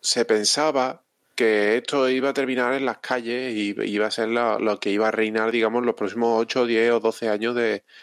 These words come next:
del mercado automovilístico. Pero de esto hace cinco años y ya hemos visto que no, que por aquí no van los tiros.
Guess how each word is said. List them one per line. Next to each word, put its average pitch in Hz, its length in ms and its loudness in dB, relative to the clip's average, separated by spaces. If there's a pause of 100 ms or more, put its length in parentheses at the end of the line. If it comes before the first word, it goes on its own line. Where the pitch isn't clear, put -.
(160)
del 104 320 -4
mercado 101 320 -2
automovilístico. 107 720 -2 (360)
Pero 98 180 2
de 95 120 2
esto 113 180 -2
hace 110 120 -6
cinco 120 300 -2
años 135 320 0
y 160 80 0
ya 117 140 2
hemos 120 160 -2
visto 120 260 -4
que 110 140 -4
no, 139 280 0
que 117 140 0
por 92 160 -2
aquí 113 200 -4
no 127 100 0
van 131 120 -2
los 104 140 -4
tiros. 139 280 0